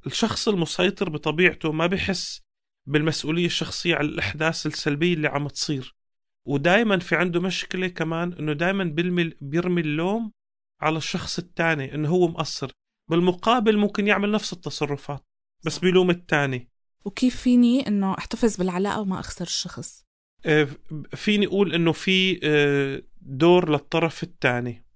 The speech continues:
Speaker 1: يعني إذا بقول إذا في خمسة وسبعين بالمية على الطرف المسيطر، في خمسة وعشرين بالمية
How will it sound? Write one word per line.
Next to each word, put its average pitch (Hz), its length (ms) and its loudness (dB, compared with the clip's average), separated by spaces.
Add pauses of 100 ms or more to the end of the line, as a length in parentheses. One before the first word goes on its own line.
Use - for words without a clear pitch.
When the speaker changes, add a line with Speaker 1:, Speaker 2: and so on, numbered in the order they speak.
(240)
Speaker 1:
يعني 143 200 0
إذا 143 300 -2
بقول 156 300 0
إذا 135 220 -4
في 143 160 -4
خمسة 147 300 -4
وسبعين 175 380 0
بالمية 165 420 0
على 135 180 -4
الطرف - 420 -4
المسيطر، 151 720 -4 (560)
في 147 60 -4
خمسة 147 320 -2
وعشرين 151 340 -2
بالمية 151 500 -4